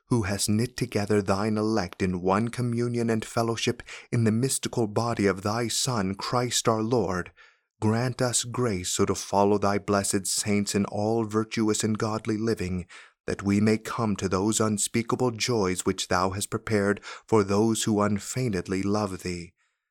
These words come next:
Through the same Jesus Christ our Lord. Amen. O God, who art the author of peace and lover of concord,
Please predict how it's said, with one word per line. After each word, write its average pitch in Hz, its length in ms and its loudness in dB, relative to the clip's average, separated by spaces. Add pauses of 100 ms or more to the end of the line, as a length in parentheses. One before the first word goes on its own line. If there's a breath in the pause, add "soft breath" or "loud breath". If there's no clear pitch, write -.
(120)
Through 104 120 4
the 110 120 2
same 104 540 2
Jesus 92 440 -2
Christ - 540 -2
our 101 140 6
Lord. 87 420 -6 (760)
Amen. 90 500 -4 (1200)
O 123 80 -2
God, 120 340 2
who 127 120 -2
art 123 180 4
the 127 120 2
author 127 340 2
of - 180 -2
peace - 320 -4
and 101 160 -2
lover 101 260 4
of - 160 -4
concord, 104 760 -6